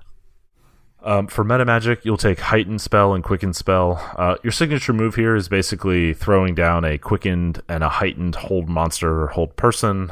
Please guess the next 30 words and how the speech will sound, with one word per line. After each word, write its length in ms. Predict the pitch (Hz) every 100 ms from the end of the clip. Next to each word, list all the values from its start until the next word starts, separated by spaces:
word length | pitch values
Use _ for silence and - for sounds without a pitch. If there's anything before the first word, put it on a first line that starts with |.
| -
uh, 260 | - 82 -
followed 360 | - 101 101 92
by 120 | 95
using 300 | 90 92 101
your 100 | 90
Searing 360 | - 98 85 82
Sunbolts 480 | - 98 87 90 92
at 100 | -
point 220 | 82 69
blank 240 | 78 71
range. 600 | 90 95 95 90 - - -
Um, 360 | 82 78 73 -
that's 220 | 107 -
just 260 | 107 -
basically 400 | - 87 98 87
what 160 | 82 82
every 340 | 62 87 87 82
Junkrat 420 | 87 85 87 71
main 220 | 85 85
does 300 | 80 80 80
all 180 | - 87
the 100 | 80
time: 380 | - 90 90 90
is 160 | 78
trap 300 | - - 92
somebody 480 | - 92 90 90 92
and 100 | 82
then 140 | 78
shoot 260 | 73 - 87
them. 220 | 90 87